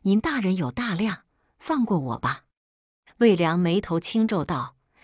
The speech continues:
：“你该道歉的对象不是我。”听完这话，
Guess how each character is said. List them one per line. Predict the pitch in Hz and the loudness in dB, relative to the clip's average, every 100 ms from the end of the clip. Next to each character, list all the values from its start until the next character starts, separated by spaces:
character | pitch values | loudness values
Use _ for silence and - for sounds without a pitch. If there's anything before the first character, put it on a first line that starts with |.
| - | -10
：“你 | - 175 | -4 -2
该 | 202 | -2
道 | 202 254 180 | -2 -2 -2
歉 | - 247 | -2 -2
的 | 165 | -2
对 | 247 196 | 0 -2
象 | 147 160 123 _ _ | -2 -4 -6 _ _
不 | 160 | -4
是 | 156 - | -2 -2
我。” | 139 - - _ _ _ _ _ _ | -4 -8 -14 _ _ _ _ _ _
听 | - 220 196 | 0 2 4
完 | 143 147 | 2 0
这 | 165 | -2
话， | - 135 117 | -2 -4 -4